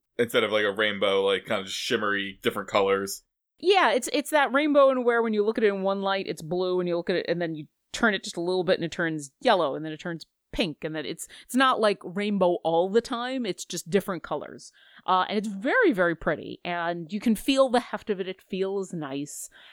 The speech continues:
Speaker 2: and he says that, and he gets to try to explain things out of character. Okay, so the shield, it's, it's pretty nice. It's gonna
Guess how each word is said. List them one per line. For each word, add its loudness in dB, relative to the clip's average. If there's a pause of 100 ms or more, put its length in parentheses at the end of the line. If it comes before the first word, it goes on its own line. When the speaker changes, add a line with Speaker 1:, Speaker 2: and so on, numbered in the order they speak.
(160)
Speaker 2:
and 2
he 0
says -6
that, -2 (880)
and -14
he -4
gets -2
to -12 (280)
try -4
to 2
explain -4
things -4 (260)
out -6
of -2 (220)
character. -4
Okay, 0 (520)
so 2
the 2
shield, -4 (300)
it's, -8
it's -18
pretty -4
nice. -4
It's -10
gonna 0